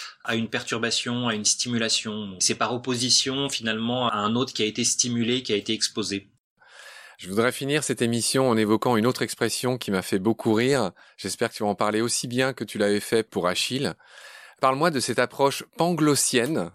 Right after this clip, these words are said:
Speaker 2: dont tu parles dans certains de tes articles, certaines de tes, euh, interventions à la radio. C'est quoi cette approche panglossienne ? Mais essaye d'être clair pour le, les auditeuristes qui sont pas des chercheurs comme toi.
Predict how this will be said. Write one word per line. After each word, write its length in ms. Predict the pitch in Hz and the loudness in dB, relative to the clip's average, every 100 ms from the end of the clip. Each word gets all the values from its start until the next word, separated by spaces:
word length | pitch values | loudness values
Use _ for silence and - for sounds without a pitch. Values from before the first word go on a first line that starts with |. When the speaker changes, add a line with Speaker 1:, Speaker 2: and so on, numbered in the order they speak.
| 113 | -6
Speaker 2:
dont 160 | 95 | -6
tu 160 | 95 - | -6 -2
parles 200 | 123 127 | 0 0
dans 80 | 104 | 0
certains 280 | 104 - 117 | -4 -4 -4
de 60 | |
tes 140 | 104 101 | 0 0
articles, 460 | - - 127 107 | -2 -8 -8 -6
certaines 380 | - 92 117 104 | -4 -2 -2 -2
de 100 | 92 | -4
tes, 320 | - 95 95 | -2 0 2
euh, 80 | 87 - - - - - 101 | 2 -2 -16 -20 -20 -6 -2
interventions 680 | 104 117 107 107 - 123 131 | 0 2 0 0 0 2 4
à 80 | 104 | 4
la 140 | 98 | 2
radio. 400 | 104 101 117 180 - - - - | 0 -2 -2 -2 -6 -20 -20 -6
C'est 260 | - - 127 | -2 0 2
quoi 280 | 160 165 160 | 4 6 4
cette 200 | 135 120 | 2 0
approche 400 | 120 - 143 - | 0 -2 -4 -2
panglossienne ? 760 | 139 127 127 123 - 123 104 | -2 2 2 2 4 2 2
Mais 160 | 90 92 | -2 -2
essaye 240 | - 139 | 2 2
d'être 220 | 113 104 | 2 -2
clair 360 | - 131 131 120 | -2 2 2 0
pour 200 | - 95 | -6 -2
le, 180 | 95 92 | 0 0
les 240 | 98 92 | 0 -2
auditeuristes 540 | 98 104 104 104 117 - | -2 2 4 4 2 0
qui 220 | 101 95 | -2 0
sont 180 | 101 87 | -2 0
pas 160 | 110 | 0
des 100 | 104 | 2
chercheurs 520 | - 98 - 107 95 | -2 -4 -2 -2 -2
comme 160 | 98 92 | -6 -6
toi. 220 | 95 87 | -4 -4